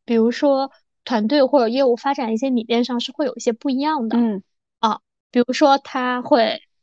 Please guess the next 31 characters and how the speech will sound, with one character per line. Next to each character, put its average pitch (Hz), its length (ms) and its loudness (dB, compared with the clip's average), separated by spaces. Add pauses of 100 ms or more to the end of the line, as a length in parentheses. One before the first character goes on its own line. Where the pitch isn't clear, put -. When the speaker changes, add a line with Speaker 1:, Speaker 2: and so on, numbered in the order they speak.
(260)
Speaker 1:
他 254 140 -4
会 247 360 2 (520)
越 269 200 6
级， 208 440 -8
也 233 180 0
不 233 80 -6
是 294 120 0
越 294 180 4
级 226 100 -12
吧， 220 160 -2
就 262 120 -8
是 247 180 -4 (240)
他 311 160 2
会， 294 300 4
他 277 180 -4
会， 285 260 4 (380)
呃， 226 200 2
怎 220 120 0
么 214 80 2
说 285 120 -4
呢， 285 160 2
越 349 160 4
过 285 140 4
我 220 240 0
去 247 300 0
直 226 180 -6
接， 285 420 2
比 - 80 -2
如 220 140 4
说， 233 360 2 (320)
嗯， 220 380 0